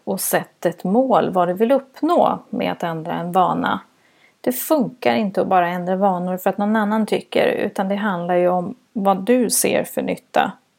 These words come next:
med en vaneändring. Mitt mål blir att, eh, läsa mer böcker istället för att se på min mobil.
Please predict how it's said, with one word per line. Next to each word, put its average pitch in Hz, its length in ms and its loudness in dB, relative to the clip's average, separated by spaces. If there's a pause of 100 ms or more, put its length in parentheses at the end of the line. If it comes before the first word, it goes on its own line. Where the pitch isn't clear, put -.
med 185 300 -2
en - 220 -4 (240)
vaneändring. 190 1120 -2 (720)
Mitt 269 360 0
mål 185 400 2
blir 196 440 2
att, - 440 -2
eh, 170 220 2 (500)
läsa 190 520 2
mer 170 240 -2
böcker 180 680 0 (100)
istället 165 580 -2
för - 120 0
att 165 180 -2 (320)
se 185 320 0
på - 160 -4
min 220 200 2
mobil. 220 440 0